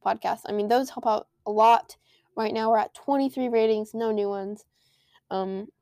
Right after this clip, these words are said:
but yeah, we're doing really good on Apple Podcasts. We're getting tons of listens. Looks like a lot of people are enjoying the podcast. So that's really cool. And if you really enjoy this podcast and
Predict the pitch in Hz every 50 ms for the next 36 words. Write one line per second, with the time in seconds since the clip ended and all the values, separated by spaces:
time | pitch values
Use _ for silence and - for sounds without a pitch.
0 | _ _ _ _ _ _ 214 208 208 214 208 208 214 220 220 247 233 220 214 220
1 | 220 214 214 220 214 214 214 214 214 - - 208 208 202 214 - - 214 - 208
2 | 208 220 - - 226 208 220 - - - _ _ _ _ _ _ _ _ 226 233
3 | 262 247 226 214 220 - 269 254 262 262 254 240 226 226 226 - 226 226 226 220
4 | 226 - - _ - 214 214 - - 226 220 - 226 220 214 214 233 220 226 220
5 | 208 202 208 208 208 202 202 208 214 214 202 214 - 208 196 196 202 - - _
6 | _ _ _ _ _ _ _ _ _ _ _ _ _ - 214 220 226 226 - -
7 | 208 208 202 208 - - 214 208 208 208 - _ _ - 214 220 214 208 208 214
8 | - - 247 233 - - 247 240 226 220 214 202 185 - - - 208 220 233 254
9 | 311 349 339 330 302 254 247 233 240 220 214 220 214 - 220 214 214 - 208 208
10 | 214 - 202 196 190 190 190 -